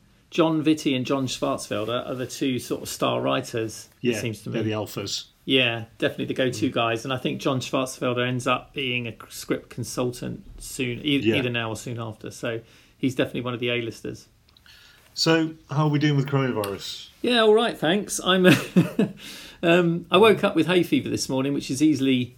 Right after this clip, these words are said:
Speaker 1: mistaken for, um, coronavirus. Um,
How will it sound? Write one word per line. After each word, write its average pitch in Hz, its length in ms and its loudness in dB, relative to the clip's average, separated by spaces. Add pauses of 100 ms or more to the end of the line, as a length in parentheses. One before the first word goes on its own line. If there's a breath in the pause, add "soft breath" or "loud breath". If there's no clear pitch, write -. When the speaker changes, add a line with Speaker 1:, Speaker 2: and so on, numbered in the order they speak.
(100)
Speaker 1:
mistaken 127 720 -2
for, 117 360 -4 (260)
um, 113 220 -6
coronavirus. 110 960 -6 (380 soft breath)
Um, 120 400 -4